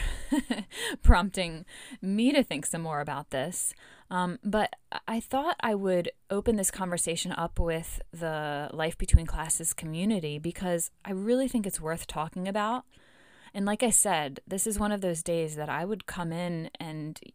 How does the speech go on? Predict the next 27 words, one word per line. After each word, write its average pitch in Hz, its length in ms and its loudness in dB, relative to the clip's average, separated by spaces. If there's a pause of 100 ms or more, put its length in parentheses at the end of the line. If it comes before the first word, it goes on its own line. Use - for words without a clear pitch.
(100)
and 131 340 -8
you 185 140 -4
guys, 190 260 2
anyone 214 280 4
who's 196 160 4
been 170 260 2
a - 100 -4
student 175 360 -2
of 156 80 -12
mine 151 240 -2
knows 170 300 0
that 156 140 -4
we 180 120 -6
would 233 100 -6
just 254 160 0
sit 175 160 -4
down 175 260 -2
and 190 120 -2
we'd, 170 240 -8
we'd 190 180 -10
probably 233 400 4
talk 190 320 0
for 165 240 -6
a 165 60 -6
few 185 180 -6
minutes 180 320 -4
about 160 400 0